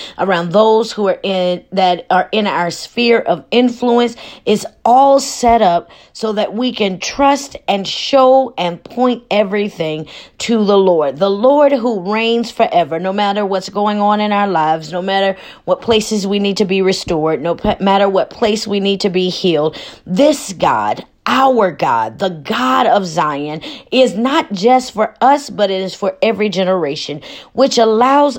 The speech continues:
us to be restored and allows us to be whole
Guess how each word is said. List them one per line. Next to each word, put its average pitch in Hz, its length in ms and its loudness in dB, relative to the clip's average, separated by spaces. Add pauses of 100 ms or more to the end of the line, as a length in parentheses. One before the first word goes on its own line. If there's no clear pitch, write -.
us 226 220 2
to 226 140 2
be 196 260 -4
restored 285 880 2 (380)
and 214 160 -2
allows 220 540 2 (100)
us 214 260 -2
to 208 140 -4
be 175 240 -4
whole 240 680 2